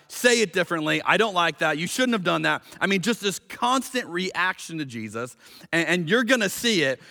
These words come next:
maybe more than you've ever seen it, as we look at our passage next week. But, but here's one of the things, as, as I'm working on this message, in light of what is going on in our world right now, here's one of the things that, that I think Jesus laid on my heart to say, "Connect these dots right here."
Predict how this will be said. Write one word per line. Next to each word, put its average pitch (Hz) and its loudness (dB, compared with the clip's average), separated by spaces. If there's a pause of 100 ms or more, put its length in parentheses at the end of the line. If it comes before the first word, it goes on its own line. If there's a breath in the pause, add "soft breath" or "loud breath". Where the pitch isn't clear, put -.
(140)
maybe 208 2
more 233 4
than 190 0
you've 170 0
ever 196 2
seen 180 -4
it, 151 -2
as 139 -2
we 185 -4
look 208 -2
at 151 -2
our 143 0
passage 117 -6 (260)
next 156 -2
week. 90 -16 (340)
But, - -2
but 180 2
here's 277 2
one 262 0
of 226 0
the - -12
things, 185 -2
as, 156 -4 (260 loud breath)
as 156 -2
I'm 247 2 (200 loud breath)
working 233 0
on 202 0
this 185 -2
message, 135 -6 (100)
in 180 2
light 240 0
of 269 0
what 226 0
is 175 -2
going 185 -2
on 175 0
in 160 -4
our 135 0
world 170 -2
right 147 -2
now, 110 -10 (460)
here's 247 2
one 262 4
of 214 0
the - -
things 190 -4
that, 135 -4
that 143 -2 (180 loud breath)
I 170 2
think 185 -4
Jesus 160 -6
laid 151 0
on 180 -2
my 170 0
heart 151 0
to 123 -14
say, 117 -4 (220 loud breath)
"Connect 196 -2
these 185 -4
dots 131 -4
right 123 -8
here." 98 -14